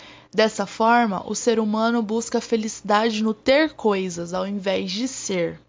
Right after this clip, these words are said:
E para melhor esclarecer sobre o problema, convido a psicóloga Amanda Kimberly Felizardo para um bate-papo.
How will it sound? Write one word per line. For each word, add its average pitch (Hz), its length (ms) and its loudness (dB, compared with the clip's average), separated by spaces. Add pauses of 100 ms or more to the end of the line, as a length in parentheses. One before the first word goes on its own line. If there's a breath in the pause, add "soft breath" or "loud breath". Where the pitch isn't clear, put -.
(200 soft breath)
E 247 80 -2
para 254 260 2
melhor 254 400 4
esclarecer 226 800 -2
sobre 180 240 -6
o 175 40 -8
problema, 180 720 -4
convido 247 580 0
a 196 60 0
psicóloga 202 800 0
Amanda 254 460 0
Kimberly 196 580 -2
Felizardo 202 840 0
para 240 280 2
um 233 80 0
bate-papo. 202 800 -2